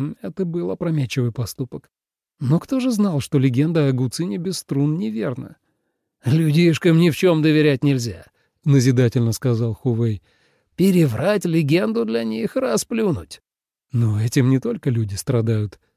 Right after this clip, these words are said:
заметил Ху Фэйцинь, пристально глядя на Ху Вэя. "А что я?" смутился Ху Вэй. "Я ничего. Нисколько не сомневаюсь". Сравниться с лисами по части вранья мог только мифический сивый хорь,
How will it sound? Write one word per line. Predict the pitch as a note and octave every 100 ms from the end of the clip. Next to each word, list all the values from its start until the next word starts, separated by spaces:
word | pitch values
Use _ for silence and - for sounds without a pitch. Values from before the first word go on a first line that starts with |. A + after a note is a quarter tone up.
| _
заметил | C#3+ A#2+ A2+ G#2+ G#2+
Ху | -
Фэйцинь, | A2+ B2 A2+ E3 D3 - _ _
пристально | - G#3+ E3+ F#3+ G3
глядя | F3 D3 A#2+ B2
на | B2+
Ху | D#3+
Вэя. | C#3+ C3+ G#2 A2 _ _ _ _ -
"А | C3
что | - E3+
я?" | A#2+ B2 G#2+ _ _ _
смутился | - C#3 A#2+ B2 -
Ху | A2+ B2+
Вэй. | A2+ A2 F#2+ _ _ -
"Я | B2+ B2+ D#3+
ничего. | A#3 A3+ D#3 F#2+ G2+ - _ _ _ _ _
Нисколько | A#3+ B3 - F3+ F#3 G#3
не | A#3
сомневаюсь". | - A#3+ A#3 D3+ A2+ G#2 - - _ _ _ _ _
Сравниться | - C#3 A#2+ G#2 D3 G#3+ - C#3
с | -
лисами | C3 G3 F3 F3+ D#3+
по | C#3 B2
части | C3 A2 -
вранья | B2 E3+ G3 A3+ A3
мог | G#3 A3+ -
только | G3 E3 F3
мифический | F3 - F#3 F3 - E3+
сивый | - D3+ B2 D#3
хорь, | - G3 C3+